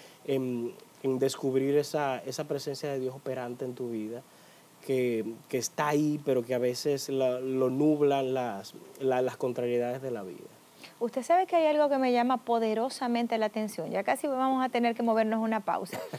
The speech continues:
Speaker 1: <laughs>
Speaker 2: pero no quiero que se me vaya la idea, padre, y es que en todos los invitados y personas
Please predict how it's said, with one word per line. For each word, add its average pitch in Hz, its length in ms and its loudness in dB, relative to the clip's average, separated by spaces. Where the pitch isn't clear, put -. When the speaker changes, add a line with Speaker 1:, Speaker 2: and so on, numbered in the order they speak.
Speaker 1:
<laughs> 151 300 0
Speaker 2:
pero 220 120 4
no 233 100 4
quiero 269 220 4
que 285 80 2
se 269 100 2
me 262 120 4
vaya 247 260 6
la 240 120 4
idea, 185 280 4
padre, 180 380 0
y 214 100 4
es 220 160 0
que 294 260 0
en 247 220 4
todos 370 400 4
los 320 200 0
invitados 190 840 0
y 208 60 0
personas 247 960 0